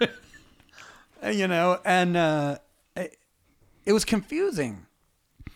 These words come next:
So I was trying this allegory out, and I loved the idea of a roller coaster as a challenge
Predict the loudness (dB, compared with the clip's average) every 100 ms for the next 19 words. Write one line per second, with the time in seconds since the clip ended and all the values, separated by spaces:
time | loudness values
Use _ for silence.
0 | -6 0 2 2 -2 -2 0 2 0 0
1 | 0 2 0 -2 -4 -6 -6 -6 -8 -12
2 | _ _ _ _ _ -2 0 2 0 -4
3 | _ _ _ _ _ _ _ _ _ _
4 | 0 2 2 2 0 -2 0 2 0 -2
5 | -2 -2 -4 -4 -6 -6 -6 -8 -14 -20
6 | _ _ _ _ _ _ _ _ _ -14
7 | -12 -10 -8 -8 -8 -10 -12 -16 -16 -16
8 | -16 -18 -20 -20 -20 _ _ _ -14 -14
9 | -6 -6 -4 -6 -8 -12 -18 -18 -18